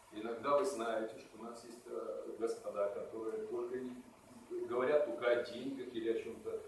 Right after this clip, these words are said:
о проблемах, а людям там совершенно неинтересно на эти, так сказать, темы разговаривать. Они хотят восприятия искусства, они хотят человеческого общения, они хотят красоты, а мы их, э, так сказать, нагружаем своими какими-то проблемами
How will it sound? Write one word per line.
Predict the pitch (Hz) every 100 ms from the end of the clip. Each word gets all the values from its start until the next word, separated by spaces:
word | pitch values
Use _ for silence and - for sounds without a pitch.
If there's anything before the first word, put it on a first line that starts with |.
| -
о |
проблемах, | - 131 117 117 117 127 131 - - - - - -
а | -
людям | 147 113 - -
там | 143
совершенно | 143 151 - 160 156
неинтересно | 151 151 151 151 - 101
на | 98
эти, | 98 - 101 92 - - -
так | -
сказать, | - 101 - - -
темы | - -
разговаривать. | - - - - - - - -
Они | 147 151
хотят | 151 160 156
восприятия | 147 - 151 -
искусства, | - - - - - - - - - - - -
они | 120
хотят | 131 131 151 -
человеческого | - 123 135 - 113 107 104
общения, | - - 101 104 - - - - -
они | - -
хотят | - - -
красоты, | - - - - - 120 120 113 - - - - - - -
а | - 123
мы | 147 147
их, | - 143
э, | 131
так | 135
сказать, | - 127 135
нагружаем | 117 139 135 151 151 -
своими | - 123 113 -
какими-то | - 120 110
проблемами | - 104 90 107 127 107